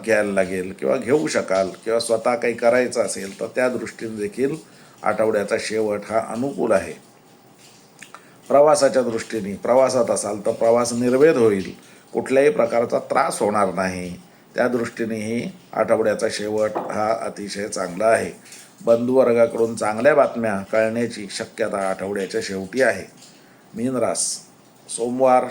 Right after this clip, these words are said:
शरीर प्रकृती सांभाळा. शरीर प्रकृती सांभाळा. बारीक सारीक त्रास होण्याची शक्यता आहे.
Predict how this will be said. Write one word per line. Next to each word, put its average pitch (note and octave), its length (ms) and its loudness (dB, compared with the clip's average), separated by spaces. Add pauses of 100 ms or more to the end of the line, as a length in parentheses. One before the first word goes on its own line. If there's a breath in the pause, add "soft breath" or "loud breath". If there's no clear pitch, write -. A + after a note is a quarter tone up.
शरीर A#2+ 300 -4
प्रकृती G#2+ 680 -8
सांभाळा. G2 460 -4 (1900)
शरीर A#2 260 -2
प्रकृती A2 600 -6
सांभाळा. A2+ 520 4 (420 loud breath)
बारीक C3 420 4
सारीक A2+ 380 2
त्रास C3+ 600 2
होण्याची G#2+ 500 -6
शक्यता G#2 640 -2 (480 loud breath)
आहे. G#2+ 340 0